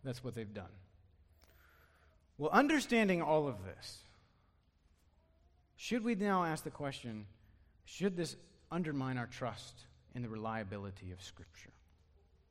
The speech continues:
And the answer to that is absolutely not. To the contrary, it should actually support it and uphold it. Because the providential record has shown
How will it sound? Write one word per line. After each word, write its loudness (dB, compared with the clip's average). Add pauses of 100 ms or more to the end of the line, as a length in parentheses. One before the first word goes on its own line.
(520)
And -6
the -4
answer -6
to -14
that -8
is -10 (160)
absolutely -14
not. -14 (1400)
To -12
the -10
contrary, -6 (960)
it -6
should -8
actually -6
support -10
it -20 (800)
and -10
uphold -10
it. -20 (960)
Because 0
the -4
providential 0 (160)
record 0
has -6
shown -2